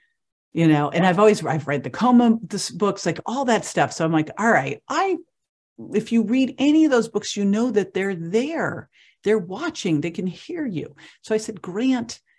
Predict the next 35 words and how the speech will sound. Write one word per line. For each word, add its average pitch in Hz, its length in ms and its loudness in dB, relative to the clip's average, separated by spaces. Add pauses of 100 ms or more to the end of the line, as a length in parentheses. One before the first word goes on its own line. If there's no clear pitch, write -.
(320)
your 220 240 0
name 240 360 4
means 165 300 0
warrior. 151 560 -4 (100)
And 147 260 4
what 165 240 -2
I 220 120 0
need 196 380 -2
from 156 200 -2
you 135 300 -2
is 147 140 -8
for - 120 -10
you 151 160 -2
to 160 80 -2
fight. - 400 -8
We 170 180 0
have 147 200 -2
got 151 300 -2
this. 208 220 -6
You're 156 100 -4
gonna 147 120 -2
be 131 140 -4
a 139 40 -4
hundred 180 360 -6
and 180 120 -6
ten 165 180 -6
percent. 160 380 -8
You 147 60 -6
can 151 160 -4
totally 170 380 -6
get - 180 -8
through 156 180 -6
all 151 120 -4
this 160 200 -12
stuff. 175 260 -8